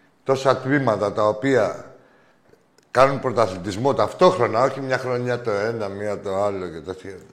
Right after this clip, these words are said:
ταυτόχρονα. Και να διεκδικούν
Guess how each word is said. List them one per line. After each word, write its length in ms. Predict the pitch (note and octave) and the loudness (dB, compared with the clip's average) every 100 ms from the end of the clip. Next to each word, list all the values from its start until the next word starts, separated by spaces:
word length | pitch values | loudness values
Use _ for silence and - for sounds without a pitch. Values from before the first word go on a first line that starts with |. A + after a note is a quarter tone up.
| - - | -20 -8
ταυτόχρονα. 760 | G2 - C#3+ C#3+ F#2 D#2 D2 - _ _ _ _ _ _ - - - - _ _ _ - - - _ _ _ _ _ _ _ _ _ _ _ _ - _ _ _ _ - - - _ | -8 0 0 0 -8 -8 -14 -20 _ _ _ _ _ _ -20 -20 -20 -20 _ _ _ -20 -20 -20 _ _ _ _ _ _ _ _ _ _ _ _ -20 _ _ _ _ -20 -20 -20 _
Και 120 | B2+ | -2
να 180 | A#2+ A2+ | 2 4
διεκδικούν 840 | G2+ A#2 G#2 A2 - D3 A#2 F#2+ | 4 2 2 -2 0 0 0 -6